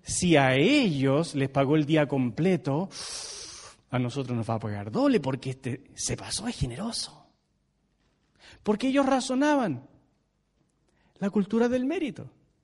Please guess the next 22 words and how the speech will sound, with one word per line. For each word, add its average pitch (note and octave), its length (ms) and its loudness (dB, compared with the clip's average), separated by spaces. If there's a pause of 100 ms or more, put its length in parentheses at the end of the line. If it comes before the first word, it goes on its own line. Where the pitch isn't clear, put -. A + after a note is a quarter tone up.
(580)
O A3 100 4
sea, D4+ 340 4 (720)
los A3 140 6
que A#3 120 2
llegaron C#4+ 360 12
al D#4+ 100 10
final C4+ 560 6 (160)
razonaban D#4 760 10
en A#3 100 4
la A3+ 100 10
cultura A3 440 4
del B3 140 6
mérito A#3 540 2 (220)
y A#3 80 0
decían, C4 540 4
"Nos C4 200 -2
va C#4 60 2
a B3+ 60 -2
tocar B3 300 -2
el B3 160 -4
proporcional, B3+ 1000 -2 (760)
¿verdad? G#3 360 0